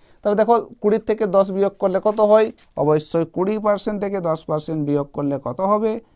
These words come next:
অবশ্যই দশ পার্সেন্ট হবে। এই দশ পার্সেন্ট কম পছন্দ করছে বর্ষাকাল থেকে, গ্রীষ্মকাল থেকে বর্ষাকালকে।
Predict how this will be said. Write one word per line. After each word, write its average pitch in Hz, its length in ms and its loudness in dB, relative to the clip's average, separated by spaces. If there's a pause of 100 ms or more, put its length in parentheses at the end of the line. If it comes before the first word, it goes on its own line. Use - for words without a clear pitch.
(240)
অবশ্যই 143 560 -2 (260)
দশ 135 380 -2
পার্সেন্ট 113 400 -6
হবে। 92 340 -10
এই 147 160 -4
দশ 147 340 -4
পার্সেন্ট 208 540 -4
কম 214 240 4
পছন্দ 175 460 -2
করছে 180 400 -2 (440)
বর্ষাকাল 139 560 -2
থেকে, 156 300 0
গ্রীষ্মকাল 151 580 -4
থেকে 175 160 -4
বর্ষাকালকে। 139 680 -6